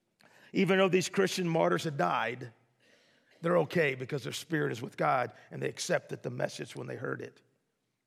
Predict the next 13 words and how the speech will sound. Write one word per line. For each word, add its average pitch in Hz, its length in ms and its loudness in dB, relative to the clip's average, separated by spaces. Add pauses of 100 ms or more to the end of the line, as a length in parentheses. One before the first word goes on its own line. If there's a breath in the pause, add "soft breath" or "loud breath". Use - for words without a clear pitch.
(1700)
Have 165 160 -4
other 240 240 4
people 247 400 2
ever 202 220 2
influenced 185 460 -2
you 180 100 -2
to 143 60 -6
do 156 120 -4
something 160 340 -4
wrong? 143 340 -4 (1900)
To 131 80 -6
get 139 140 -4
drunk, 156 400 -2